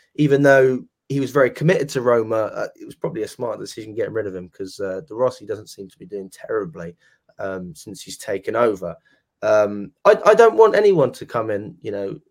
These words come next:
unless we miss out on European football. If we miss out on European football, I can't defend Poch, but the owners might stick by him even, even with that. Um, so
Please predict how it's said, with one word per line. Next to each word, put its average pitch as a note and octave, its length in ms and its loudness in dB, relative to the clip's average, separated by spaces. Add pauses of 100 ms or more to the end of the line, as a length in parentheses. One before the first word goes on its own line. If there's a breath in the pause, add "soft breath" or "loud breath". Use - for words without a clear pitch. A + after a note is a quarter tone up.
(260)
unless C3 760 0
we B2 80 -6
miss A#2+ 320 -4
out A2 200 -2
on G#2+ 120 -12
European A2 540 -6
football. F#2+ 380 -10
If - 100 -14
we E3 60 -4
miss F3+ 200 -2
out D3+ 120 0
on C3 80 -10
European A#2 320 -8
football, - 260 -14
I - 100 -16
can't G#2+ 220 -4
defend F#2 340 -12
Poch, - 400 -14
but F#2 220 -10 (420 soft breath)
the C#3 140 6
owners G3 340 6
might C3 240 2
stick - 240 -10
by B2 240 0
him A#2 220 -8 (160)
even, A#2+ 440 -8
even A#2+ 280 -8
with A2+ 200 -4
that. D#3+ 280 -2 (200)
Um, G#2+ 560 -10 (200)
so G#2+ 520 -2